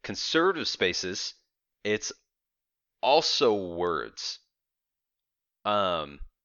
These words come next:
but it becomes a battle of words. And so it's not that I'd feel, uh, less safe.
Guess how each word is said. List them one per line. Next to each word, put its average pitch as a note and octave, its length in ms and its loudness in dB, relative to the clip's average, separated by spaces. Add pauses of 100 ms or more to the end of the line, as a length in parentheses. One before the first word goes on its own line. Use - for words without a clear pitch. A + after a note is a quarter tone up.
(400)
but A2 120 8
it A#2+ 60 0
becomes C3+ 340 2
a G2 100 -2 (500)
battle A2+ 580 8
of D#2 320 -8
words. D#2 600 -6 (580)
And G2 140 -4
so G2+ 280 2
it's - 140 -4
not D3 220 4
that C3+ 100 8
I'd G#2 160 4
feel, B2 560 -2 (1080)
uh, D2+ 560 2 (960)
less A2 340 0
safe. - 720 0